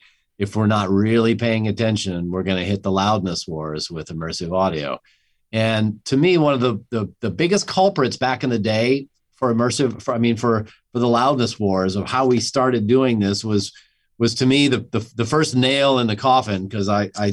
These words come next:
I think it's a bad thing. The first nail in it was when we got C D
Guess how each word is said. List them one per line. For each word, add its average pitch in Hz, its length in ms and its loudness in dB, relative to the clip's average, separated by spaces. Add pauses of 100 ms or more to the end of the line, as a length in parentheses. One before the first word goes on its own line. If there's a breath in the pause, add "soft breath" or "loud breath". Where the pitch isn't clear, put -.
I 104 140 -4
think 107 180 -2
it's 101 140 -2
a 98 80 -4
bad 104 360 0
thing. 87 380 -8 (380 soft breath)
The 117 80 0
first 135 280 2
nail 127 420 2
in 110 120 0
it 110 120 -2
was 104 340 0
when 107 720 0
we 107 340 0
got 104 320 -2
C 113 260 -2
D 107 380 0